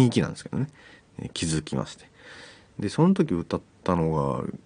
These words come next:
が、あの、氷川きよしさんで「あの、ずんどこ」ですかね。だったり、あと、まあ、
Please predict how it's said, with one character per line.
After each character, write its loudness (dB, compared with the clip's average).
が、 -6
あ -6
の、 -6
氷 -14
川 2
き -4
よ 2
し -10
さ -8
ん -6
で -4
「あ -2
の、 -6
ず -2
ん 4
ど 4
こ」 2
で -4
す -20
か -12
ね。 -10
だ -6
っ -8
た -6
り、 -2
あ -20
と、 -16
ま -2
あ、 -8